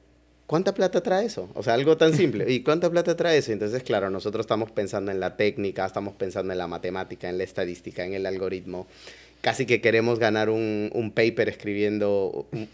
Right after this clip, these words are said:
Speaker 1: escribir un paper con el modelo que estamos haciendo y no estamos pensando, ¿y cuánto plata trae eso? O,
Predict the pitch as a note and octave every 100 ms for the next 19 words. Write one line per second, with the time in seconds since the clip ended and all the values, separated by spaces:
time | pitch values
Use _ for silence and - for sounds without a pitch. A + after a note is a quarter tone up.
0 | - - - G#2+ A2 A#2+ A2+ B2+ C3 A2
1 | F#2 F2+ G#2 G2 F#2+ G2 A2 G#2+ - G#2
2 | G#2+ A#2 C#3 B2+ C3 F3 - _ _ _
3 | _ A#2 G#2+ A2 A#2+ B2 B2+ A2 B2 A2+
4 | A2 B2 D#3+ C3 G#2+ G2 F#2 G2+ C3 -
5 | E2 _ _ _ _ _ - - C3 A#2
6 | -